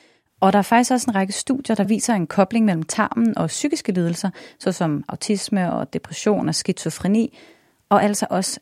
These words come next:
anoreksi. Du skal få lov til at fortælle, øh, om dit studie om ikke så længe, men der var faktisk også nogle andre forskere, som sidste år i tyve treogtyve kortlagde tarmbakterierne,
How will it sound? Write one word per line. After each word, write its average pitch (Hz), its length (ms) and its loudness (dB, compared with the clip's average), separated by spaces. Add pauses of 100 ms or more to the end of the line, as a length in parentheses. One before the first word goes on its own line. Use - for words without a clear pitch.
anoreksi. 220 480 4 (1080)
Du 226 60 4
skal 214 140 4
få 240 100 2
lov 214 160 8
til 254 120 0
at 226 80 2
fortælle, 202 680 2
øh, 170 100 2
om 175 160 0
dit 240 200 0
studie - 400 0
om 175 120 2
ikke - 180 -2
så 254 100 2
længe, 208 320 6 (320)
men 220 220 8
der 214 140 4
var 226 80 -2
faktisk 269 220 0
også 269 160 2
nogle - 140 2
andre 220 240 2
forskere, 196 560 0
som 165 360 -2
sidste - 320 -2
år - 200 -2
i 196 60 -2
tyve 196 200 -2
treogtyve - 540 0 (320)
kortlagde 247 640 4 (180)
tarmbakterierne, 170 800 0